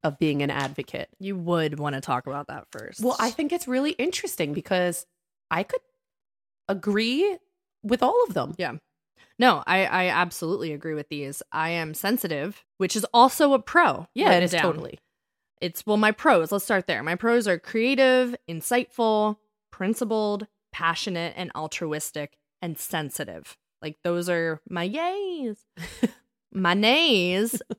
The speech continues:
Speaker 2: are sensitive to criticism.
Speaker 1: Oh, that is, yup.
Speaker 2: Specifically.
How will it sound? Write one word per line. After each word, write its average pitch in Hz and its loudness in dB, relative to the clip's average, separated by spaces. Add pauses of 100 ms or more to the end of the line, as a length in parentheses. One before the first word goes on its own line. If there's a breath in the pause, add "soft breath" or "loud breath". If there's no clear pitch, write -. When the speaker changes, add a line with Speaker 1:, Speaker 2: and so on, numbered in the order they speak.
(200)
Speaker 2:
are 196 0
sensitive 180 -2
to 151 -6
criticism. 165 -6 (160)
Speaker 1:
Oh, 220 4
that 208 -2
is, 220 2
yup. 175 0 (220)
Speaker 2:
Specifically. 160 -10